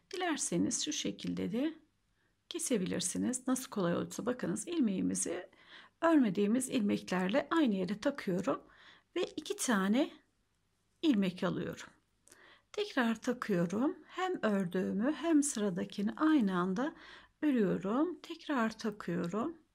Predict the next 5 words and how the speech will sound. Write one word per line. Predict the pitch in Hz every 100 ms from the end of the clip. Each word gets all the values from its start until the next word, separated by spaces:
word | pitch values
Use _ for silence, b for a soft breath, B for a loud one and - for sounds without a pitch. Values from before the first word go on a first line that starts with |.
| _ _
Aslında | 370 - 269 240 214
bu | 277 285
daha | 233 269 311 B B B B B _
kolay | - 285 240 302 339
olmakta. | 247 190 170 170 - 226 294